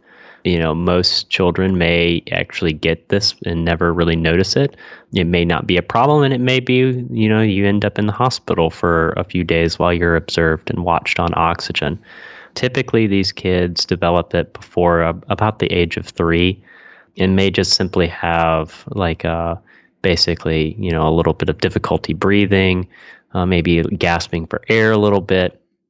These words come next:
uh, and have some fevers as well. So particularly on here, you see this child is having a lot of trouble breathing. They're inconsolable and they're gasping for breath.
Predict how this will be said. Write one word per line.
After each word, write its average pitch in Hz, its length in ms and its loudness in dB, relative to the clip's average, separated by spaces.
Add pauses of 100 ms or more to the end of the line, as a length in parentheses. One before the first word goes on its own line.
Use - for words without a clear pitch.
(180)
uh, 87 240 0
and 87 200 -4
have 87 200 -6
some 82 180 -6
fevers 78 540 -4
as 82 160 -2
well. 80 420 0 (920)
So - 180 0
particularly 107 640 0
on 90 160 0
here, 90 500 0 (360)
you 98 80 -6
see 95 180 0
this 90 220 2
child 80 360 0
is 78 140 -4
having 80 320 -4
a 78 80 -6
lot 80 200 -2
of 82 80 -6
trouble 123 280 0
breathing. 85 640 -2 (280)
They're 82 120 0
inconsolable 90 960 0
and 80 80 -2
they're 82 100 -4
gasping 82 560 -4
for - 140 -6
breath. 151 480 -2